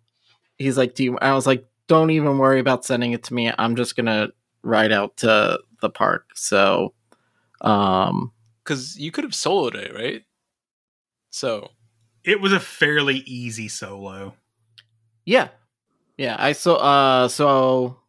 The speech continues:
Speaker 1: I invited a bunch of people, but I don't think I did, I did one remote raid, uh, but the rest were all,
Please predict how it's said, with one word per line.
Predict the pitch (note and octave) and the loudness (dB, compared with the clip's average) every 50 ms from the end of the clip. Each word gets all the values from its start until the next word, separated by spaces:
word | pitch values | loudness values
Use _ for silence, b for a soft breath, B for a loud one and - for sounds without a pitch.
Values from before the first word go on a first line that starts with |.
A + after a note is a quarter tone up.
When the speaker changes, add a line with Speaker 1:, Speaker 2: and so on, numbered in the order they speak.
| _ _ - | _ _ 0
Speaker 1:
I | D3 D#3 | 0 2
invited | E3+ F3 D3+ C3+ C3 C3+ C#3 C#3 C3 | 2 2 2 2 2 2 2 0 0
a | A#2 | -2
bunch | B2 B2 A#2 - | -2 -4 -4 -4
of | - | -6
people, | - C3+ B2 - B2+ | -6 -6 -2 -2 -2
but | A#2 - B2+ B2+ - | 0 2 0 0 2
I | - B2+ B2+ | 2 2 2
don't | C3+ - - - | 0 0 -2 -6
think | - - - - D3+ D3+ D3+ D3+ C3+ - - _ | -12 -18 -4 -2 0 0 0 -2 -4 -6 -12 _
I | - B2 B2+ B2 | -2 0 0 0
did, | A#2+ A#2+ - B2+ B2 - | -2 -4 -6 -6 -2 0
I | - C#3 | 0 0
did | C3+ B2 C#3+ D3 C3+ | 2 2 2 2 2
one | B2+ A#2 A2 G#2+ A#2 B2 B2+ B2+ B2+ B2+ C3 C3+ B2+ | 0 -4 -4 -4 -2 2 4 4 4 4 2 0 0
remote | B2 B2+ B2+ B2+ A#2 A2+ A#2 C#3 - - _ _ _ _ _ _ _ _ _ _ _ | 0 0 0 0 0 2 0 0 -2 -4 _ _ _ _ _ _ _ _ _ _ _
raid, | D3 D3+ D#3+ E3+ F3+ F#3+ G#3 - _ _ _ _ _ _ _ _ _ _ _ _ _ _ _ _ - | 2 2 4 4 2 0 -2 -6 _ _ _ _ _ _ _ _ _ _ _ _ _ _ _ _ 0
uh, | B2 B2 A#2+ A#2 A2+ A2+ A2+ A2+ | 2 4 4 4 2 0 -2 -2
but | A#2 - B2 A#2+ A2+ A2+ - - | -2 0 2 2 2 0 -4 -6
the | A#2 B2+ B2 | -2 -2 -2
rest | A2 A#2 B2 A#2+ A#2+ - - - - | 2 4 2 2 2 0 -6 -10 -6
were | B2+ C3 B2 A#2 A2+ - - | 0 0 2 2 0 -2 0
all, | - A#2 A#2+ A#2+ A#2 A#2 A#2 A#2 A#2 A2+ A2+ A2+ A2+ - | 4 4 6 6 6 6 4 4 4 2 0 -2 -4 -6